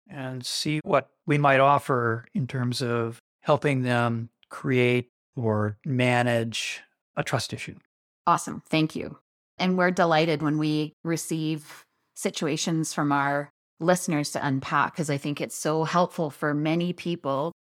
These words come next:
Speaker 2: Like, I can relate to that. Yeah, I've experienced that. This particular situation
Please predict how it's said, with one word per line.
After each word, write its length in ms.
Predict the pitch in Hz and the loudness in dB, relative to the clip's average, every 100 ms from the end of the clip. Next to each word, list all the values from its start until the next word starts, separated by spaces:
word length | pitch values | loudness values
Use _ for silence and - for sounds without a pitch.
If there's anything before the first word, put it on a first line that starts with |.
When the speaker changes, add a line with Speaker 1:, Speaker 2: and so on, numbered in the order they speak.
| - | -8
Speaker 2:
Like, 140 | 147 | -4
I 180 | 147 185 | 2 2
can 160 | 226 269 | 6 6
relate 320 | 190 170 165 | 6 4 0
to 80 | 160 | 0
that. 300 | 147 170 - | 2 2 2
Yeah, 180 | 208 226 240 | 2 0 2
I've 180 | 190 196 | 0 0
experienced 640 | 185 - 170 165 156 - | -2 -6 -4 -4 -4 -2
that. 340 | 160 170 - _ _ _ _ _ _ | 0 0 -4 _ _ _ _ _ _
This 300 | 214 262 359 | -2 2 2
particular 600 | - 370 - 269 - 254 | 2 0 2 0 4 4
situation 880 | 233 233 220 214 190 180 - 185 190 | 4 0 -2 0 0 0 0 0 0